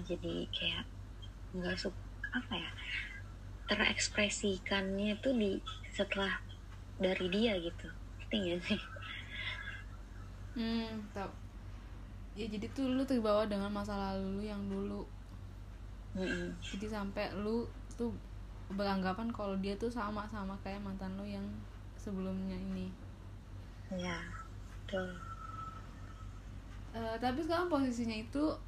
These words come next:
Speaker 2: ketika nih, misalnya ketika lo ngelihat dia nih, tapi
Speaker 1: Hmm.
Speaker 2: ke-, lu ketemu dia, terus lu say hi, eh, dia nggak say hi lu, apa yang bakal lu lakuin? Apa lu juga nggak say hi dia atau gimana?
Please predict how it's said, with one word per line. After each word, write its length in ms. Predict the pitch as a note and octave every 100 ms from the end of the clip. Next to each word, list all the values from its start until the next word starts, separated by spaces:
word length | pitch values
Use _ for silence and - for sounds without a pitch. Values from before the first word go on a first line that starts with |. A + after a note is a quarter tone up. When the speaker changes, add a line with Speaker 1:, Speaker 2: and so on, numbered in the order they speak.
| -
Speaker 2:
ketika 560 | A#3+ A#3 A#3 A#3+ A3+
nih, 240 | A#3+ B3 G#3+
misalnya 400 | G#3 G#3+ G3+ G3+
ketika 440 | G#3 G3 G#3 G#3 G#3+
lo 160 | A3+
ngelihat 400 | A#3+ A3+ G#3 G3+ G3
dia 240 | G3 G#3
nih, 240 | G#3+ G3 F#3 - - - - - - - - - - -
tapi 480 | A#3 A#3 D#4 E4+ - -
Speaker 1:
Hmm. 240 | G#3 G#3
Speaker 2:
ke-, 160 | B3+ B3
lu 80 |
ketemu 320 | D4+ D#4 C4 B3+
dia, 300 | A3 A3 A3 B3
terus 280 | C#4 C4 - - - - - - - - - -
lu 160 | G#3 B3+
say 160 | C4 A#3+
hi, 240 | A#3 A3 A3+ A#3
eh, 80 | G#3
dia 160 | G#3+ C4+
nggak 160 | D4
say 160 | C#4+ B3
hi 240 | A#3 G#3+
lu, 320 | G3+ G3+ G3+ G3+ - - - -
apa 240 | - A3+ B3
yang 80 | A#3
bakal 240 | A3+ A3
lu 80 | G#3+
lakuin? 320 | G3+ A3 G3+
Apa 240 | G3+ G#3
lu 80 | G3+
juga 240 | G3 G3 G3
nggak 160 | G3+
say 80 | G#3
hi 200 | G#3 G3
dia 480 | F#3+ G3+ G#3+ A#3 B3 A#3+ - -
atau 120 | A3 G#3
gimana? 320 | G3 F#3+ F#3+